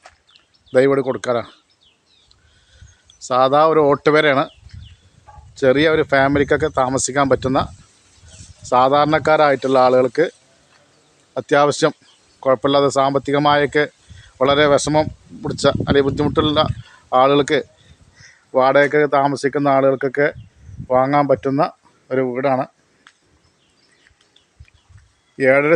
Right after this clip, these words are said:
സെന്റ് സ്ഥലമാണ് ഇതിലുള്ളത്. ചങ്കളെ എത്രയും പെട്ടെന്ന് ബന്ധപ്പെടുക, താഴെ കൊടുക്കുന്ന, കാണുന്ന നമ്പറിൽ ബന്ധപ്പെടുക.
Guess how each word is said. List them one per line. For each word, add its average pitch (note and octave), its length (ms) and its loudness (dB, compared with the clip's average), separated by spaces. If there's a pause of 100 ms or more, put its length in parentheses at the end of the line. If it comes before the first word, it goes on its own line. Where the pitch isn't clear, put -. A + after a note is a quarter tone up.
സെന്റ് D3+ 220 2
സ്ഥലമാണ് C#3 340 2
ഇതിലുള്ളത്. B2+ 360 2 (2500)
ചങ്കളെ D3+ 340 2 (280)
എത്രയും D#3 260 0
പെട്ടെന്ന് D3 260 -2 (1400)
ബന്ധപ്പെടുക, C#3 420 2 (140)
താഴെ C#3 280 2
കൊടുക്കുന്ന, C#3+ 280 -2 (160)
കാണുന്ന C#3 320 -2
നമ്പറിൽ C3 360 -4
ബന്ധപ്പെടുക. B2 360 -2